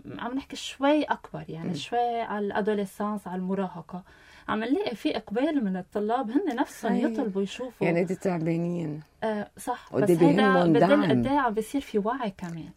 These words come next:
Speaker 2: وكمان قد إيه هن بحاجة لدعم،
Speaker 1: بحاجة
Speaker 2: لسند.
Speaker 1: لدعم.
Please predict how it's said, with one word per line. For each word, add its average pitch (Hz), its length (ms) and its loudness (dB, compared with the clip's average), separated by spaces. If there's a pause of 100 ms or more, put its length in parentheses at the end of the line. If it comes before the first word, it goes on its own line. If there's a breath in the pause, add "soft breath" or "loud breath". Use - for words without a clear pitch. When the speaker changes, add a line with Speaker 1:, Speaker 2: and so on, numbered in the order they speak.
Speaker 2:
وكمان 180 400 0
قد 143 160 -2
إيه 170 100 0
هن 190 280 -2
بحاجة 170 420 -4
لدعم، 143 580 -2
Speaker 1:
بحاجة 143 340 0
Speaker 2:
لسند. 147 280 2
Speaker 1:
لدعم. 175 580 0